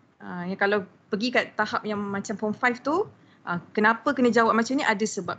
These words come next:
dia. Okey, eh? Alright, so what happen kalau awak dah flow gas tu masuk ke dalam test tube yang ada lime water? So, bagi tahu result dia apa. Cakaplah, the gas turns lime water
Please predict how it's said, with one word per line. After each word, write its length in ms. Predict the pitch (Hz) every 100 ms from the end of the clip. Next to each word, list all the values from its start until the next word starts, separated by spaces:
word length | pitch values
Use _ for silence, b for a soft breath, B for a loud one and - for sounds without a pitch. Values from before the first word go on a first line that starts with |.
| 160
dia. 160 | 151 151 - _ _ _ _ _
Okey, 240 | 214 269
eh? 80 | 381 - b b b -
Alright, 240 | 226 202
so 80 | 269
what 240 | 277 320
happen 400 | 339 339 359 233
kalau 240 | 226 240 226
awak 240 | 233 247
dah 80 | 240
flow 480 | - 285 320 247 202
gas 320 | 233 226 -
tu 160 | 233 226 _
masuk 400 | 220 240 - -
ke 80 | 233
dalam 320 | 220 214 214
test 320 | 214 226 -
tube 80 | -
yang 160 | 220 208
ada 80 |
lime 160 | 208 196
water? 400 | 190 185 294 370 - b b
So, 160 | - 220
bagi 160 | 247
tahu 320 | 262 233 208 190 -
result 320 | 214 202 190
dia 80 | 180
apa. 80 | 180
Cakaplah, 480 | 202 311 294 330 196
the 80 | 190
gas 560 | 180 240 269 311 - - _
turns 320 | 240 262 -
lime 240 | 214 208
water 240 | 214 233